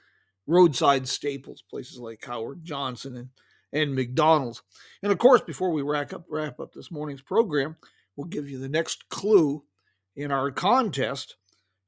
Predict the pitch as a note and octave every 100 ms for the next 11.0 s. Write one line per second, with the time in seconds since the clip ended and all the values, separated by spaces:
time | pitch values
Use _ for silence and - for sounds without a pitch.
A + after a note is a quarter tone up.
0 | _ A#2 A2+ A2+ A2 B2 B2 B2+ C#3 C4+
1 | C#4+ F#3+ D3+ D#3 C#3+ B2 D#3 D#3 D#3 C#3+
2 | - B2+ A#2 C#3+ _ _ _ _ _ _
3 | _ _ - G3+ C4+ F3 G3+ F3+ - F#3+
4 | F#3+ F#3+ C#3+ C3+ D3 D3+ C#3 E3+ D3+ -
5 | - - B3 A#3 F#3 D#3 D#3 D#3 - D3+
6 | D#3+ D#3+ D3+ - C#3 D3 C#3+ C#3 - C3
7 | - D#3+ B2 - - _ _ _ _ _
8 | _ _ _ _ _ - - - _ _
9 | B2+ C#3 C#3 C3 B2+ C3 A#2+ - _ _
10 | _ _ - C3+ C#4 E4 F#3+ A3 -